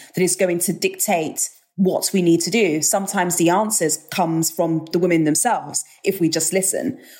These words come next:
or it comes from the community groups that have been doing such great work behind the scenes, sometimes without any, um, resources for a very long time.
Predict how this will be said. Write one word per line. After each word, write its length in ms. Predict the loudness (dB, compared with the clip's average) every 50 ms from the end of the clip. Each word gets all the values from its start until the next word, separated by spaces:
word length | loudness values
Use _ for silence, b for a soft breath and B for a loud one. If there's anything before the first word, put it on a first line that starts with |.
| B B
or 160 | 0 0 0
it 120 | 0 0 -2
comes 280 | -2 0 0 0 0
from 260 | 0 0 0 0 0 -2
the 80 | -2
community 500 | 0 2 4 4 6 4 4 2 0 -2
groups 320 | 0 2 2 2 2 0 0
that 80 | 0
have 180 | 0 0 0 2
been 140 | 2 2 2
doing 240 | 2 2 2 2 0
such 420 | 0 0 0 -2 -2 -4 -6 -6 -2
great 280 | 0 0 0 0 -2 -2 0
work 400 | 2 2 2 2 0 -4 -6 -6
behind 380 | -4 -2 0 0 2 2 2
the 40 | 0
scenes, 480 | 0 0 0 2 2 4 4 4 2 B B B B B B
sometimes 640 | 0 2 2 2 0 0 2 2 4 4 2 2 2
without 480 | 2 2 2 2 2 2 0 0 -2 -4 -2
any, 440 | -2 0 2 4 4 4 4 2 0 -2
um, 340 | -2 0 0 0 0 0 0
resources 840 | 0 2 2 2 2 2 0 -2 -2 -2 0 0 0 0 0 -2 -4 -4 0
for 240 | 0 2 2 2 0
a 40 | 0
very 200 | 0 0 0 2
long 240 | 2 0 0 0 0
time. 520 | 0 0 0 0 2 2 0 -2 -4 -6